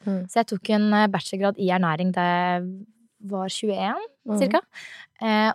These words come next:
Speaker 2: og det er der jeg egentlig da virkelig, min matlagingslyst begynte å blomstre også, da.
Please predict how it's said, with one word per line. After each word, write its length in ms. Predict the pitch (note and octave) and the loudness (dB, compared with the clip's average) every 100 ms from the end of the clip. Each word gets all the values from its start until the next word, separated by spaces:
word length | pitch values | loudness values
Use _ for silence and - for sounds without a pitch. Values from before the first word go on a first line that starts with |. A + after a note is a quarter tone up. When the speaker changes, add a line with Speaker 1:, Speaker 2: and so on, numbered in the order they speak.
| - | 0
Speaker 2:
og 440 | G#3+ G#3+ G#3 G#3+ | 0 4 6 6
det 100 | G3+ | 6
er 140 | G3+ G#3 | 4 4
der 320 | G3 G3 G#3+ | 2 4 4
jeg 180 | C4+ G#3 | 4 2
egentlig 240 | F#3 A3 | 0 0
da 100 | F#3+ | -2
virkelig, 680 | G3 G#3+ E3 - F3+ E3+ F3+ _ _ _ _ _ _ _ - | 0 -2 -4 -8 -6 -4 -4 _ _ _ _ _ _ _ -2
min 280 | G3+ F#3 G3 G#3+ G#3 E3+ - F3 D#3+ | 0 2 4 6 6 4 0 -2 -2
matlagingslyst 840 | D3+ E3+ D#3+ - - F#3 F#3 - - | -4 -6 -4 -4 -4 -6 -6 -6 -4
begynte 400 | F3 E3 - F3 | -4 -4 -2 -2
å 60 | |
blomstre 520 | F3+ F#3+ D#3+ - - F#3 | 0 -2 -2 -6 0 2
også, 180 | |
da. 40 | C#4 | 4